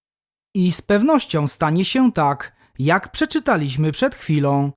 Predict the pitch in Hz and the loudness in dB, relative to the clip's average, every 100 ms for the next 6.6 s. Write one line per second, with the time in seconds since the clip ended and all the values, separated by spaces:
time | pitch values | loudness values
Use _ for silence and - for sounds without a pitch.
0 | _ _ _ - - - 190 180 175 160 | _ _ _ -20 -6 -2 2 2 2 0
1 | 147 139 139 _ _ _ _ _ _ _ | -2 -4 -8 _ _ _ _ _ _ _
2 | _ _ _ _ _ - 135 156 190 247 | _ _ _ _ _ -6 -2 0 2 0
3 | 208 185 185 180 - - 180 202 - 269 | 2 0 0 -4 -6 2 4 4 2 -2
4 | 269 247 240 226 147 214 214 208 - - | 0 0 0 0 0 2 2 0 -2 -4
5 | 208 - - 175 294 247 190 - - 151 | -4 -4 -8 -2 0 0 0 -2 -4 0
6 | 180 220 175 165 156 | 2 2 2 2 2